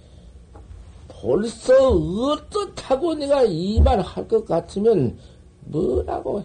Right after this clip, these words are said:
해석이나, 거다가서 무슨, 음? 이만 해봐라. 그러면 이 안 하면 되나? 이르려고 어떻게 생각내면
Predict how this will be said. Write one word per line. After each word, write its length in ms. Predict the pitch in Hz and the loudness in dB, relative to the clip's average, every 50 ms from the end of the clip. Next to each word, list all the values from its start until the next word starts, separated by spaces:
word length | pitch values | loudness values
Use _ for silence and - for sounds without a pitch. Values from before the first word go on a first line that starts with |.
| - - | -6 -4
해석이나, 840 | 180 180 180 180 185 180 - 180 175 175 190 180 170 127 95 - - - - - - - - - - - - - - - - - - - - - - - - - | -2 0 2 4 4 4 4 2 0 -2 -2 -2 0 -2 -2 -4 -10 -18 -20 -20 -20 -20 -20 -20 -20 -20 -20 -20 -20 -20 -20 -20 -20 -20 -20 -20 -20 -20 -10 -4
거다가서 680 | - - 170 190 185 185 196 202 202 185 - 220 208 | -2 0 2 2 2 2 2 2 0 0 0 0 0
무슨, 460 | 196 185 185 170 208 220 165 117 101 - - - - - - - - - | 0 -2 -4 -4 -2 -2 -2 -4 -6 -8 -14 -20 -20 -20 -20 -20 -16 -12
음? 320 | - 147 196 226 - - - - - - - - - - - - - - - - - - - - - - | -10 -8 -8 -10 -12 -14 -14 -14 -14 -14 -14 -16 -18 -18 -18 -20 -20 -20 -20 -20 -20 -20 -20 -20 -20 -14
이만 520 | - 117 135 160 180 190 202 202 190 175 156 | -8 -6 -4 -4 -2 0 0 0 0 -2 -2
해봐라. 680 | 131 156 160 - - - - - - - - - - - - - - - - - - | -4 -4 -4 -4 -4 -6 -6 -6 -8 -10 -12 -14 -20 -20 -20 -20 -20 -20 -20 -16 -10
그러면 320 | - 190 202 175 127 - - - - - | -4 -2 0 0 -2 -2 -6 -10 -12 -6
이 320 | 135 165 190 220 247 254 - - | -4 -2 0 0 0 -2 -2 -2
안 260 | 110 120 123 135 156 | 0 2 2 4 4
하면 280 | 170 190 214 226 226 220 | 4 6 4 4 4 4
되나? 300 | 214 226 226 196 - - - - - _ - - - - - - - - - - - - - - - - - - - - - - - - - - - - - - - - - - - - - - | 4 4 2 2 -2 -6 -16 -20 -20 _ -20 -20 -20 -20 -20 -20 -20 -18 -18 -18 -18 -20 -20 -20 -20 -20 -20 -20 -20 -20 -20 -20 -20 -20 -20 -20 -20 -20 -20 -20 -20 -20 -20 -20 -20 -20 -10 -4
이르려고 680 | - 185 202 240 247 247 247 247 240 247 254 254 254 254 | 0 0 2 2 2 4 4 6 6 6 6 6 6 4
어떻게 260 | - 254 233 247 233 | 2 0 2 2 0
생각내면 1080 | - - 220 226 240 240 226 214 202 208 214 220 220 226 226 254 269 262 262 254 - | 0 0 0 2 4 4 4 6 6 6 6 6 6 6 6 6 6 4 4 0 -8